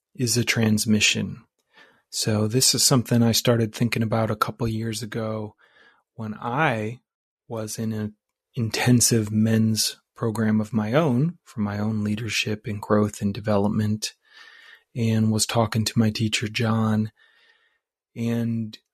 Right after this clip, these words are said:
really just started to notice the truth of this. Um, I had read the book Iron John by Robert Bly, who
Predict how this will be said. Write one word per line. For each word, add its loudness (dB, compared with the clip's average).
really 4
just 0
started 4
to -2
notice 2
the -2
truth 2
of 0
this. -2
Um, -4
I -2
had -4
read 0
the -4
book -2
Iron 4
John 2
by 0
Robert 0
Bly, -4
who -8